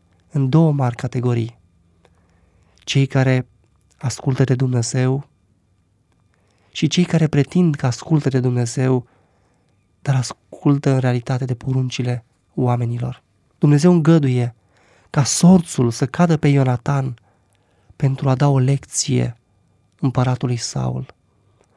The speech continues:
pentru a-l face pe Saul să caute răspunsul la întrebarea cine a păcătuit în altă parte. Pentru că în versetul patruzeci și cinci, poporul care tot timpul a păstrat tăcerea,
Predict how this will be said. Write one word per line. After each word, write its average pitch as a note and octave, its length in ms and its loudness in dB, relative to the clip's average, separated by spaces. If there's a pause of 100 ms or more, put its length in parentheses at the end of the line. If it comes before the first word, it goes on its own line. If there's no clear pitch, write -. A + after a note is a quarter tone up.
(340)
pentru D#3+ 320 4
a-l D3+ 80 2
face G3 320 2
pe E3+ 120 -2
Saul F3+ 400 2
să D#3 180 -2
caute E3+ 320 2
răspunsul D3+ 1000 0 (560)
la D3 100 2
întrebarea C#3+ 680 2 (480)
cine E3+ 220 -2
a D#3 60 4
păcătuit D3 720 -2 (300)
în C3 100 -4
altă A#2+ 280 0
parte. B2 480 -8 (160)
Pentru C3+ 240 0
că C3+ 100 2
în B2+ 80 4
versetul C3 540 2
patruzeci D3 440 0
și B2+ 160 -2
cinci, C#3+ 560 -2 (340)
poporul F3 640 4
care D#3 300 2
tot E3+ 280 0
timpul F3 340 4
a D#3 60 4
păstrat E3 360 0
tăcerea, C#3+ 580 0